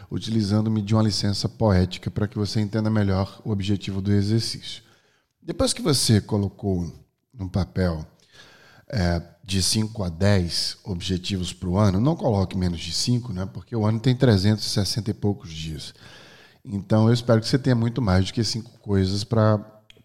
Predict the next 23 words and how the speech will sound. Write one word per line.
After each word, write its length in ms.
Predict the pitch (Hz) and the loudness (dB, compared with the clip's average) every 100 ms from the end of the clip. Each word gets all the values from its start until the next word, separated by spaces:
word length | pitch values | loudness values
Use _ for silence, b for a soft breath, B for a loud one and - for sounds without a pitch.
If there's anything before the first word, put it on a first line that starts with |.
| _ | _
pra 200 | 101 101 | 4 4
ter 220 | - 110 | 4 2
como 220 | 110 120 | 4 2
objetivo 600 | 113 110 123 120 - 101 | 2 4 2 2 -2 -4
do 140 | 110 131 | 2 2
ano. 240 | 80 69 B B B B | 2 -4 B B B B
Aí 140 | - 151 | 2 4
a 60 | |
gente 260 | 156 175 165 | 4 -2 -4
entra 180 | 160 160 | -2 -2
no 140 | 156 | -2
segundo, 680 | 147 - 170 117 127 156 160 | -2 0 0 2 2 2 2
na 180 | 147 143 | 2 2
segunda 240 | 151 156 | 0 0
pergunta 400 | 151 135 117 120 | 2 2 2 0
que 60 | - | 2
você 100 | 120 | 4
vai 100 | 113 | 4
anotar. 480 | 110 104 82 85 - _ _ | 2 0 -4 -4 -14 _ _
O 140 | 139 | 4
que 720 | 131 - 147 156 175 - - _ 135 | 4 4 8 8 6 0 -20 _ -4
e 80 | |
como 640 | 135 - 117 104 107 - | -4 0 4 4 0 -6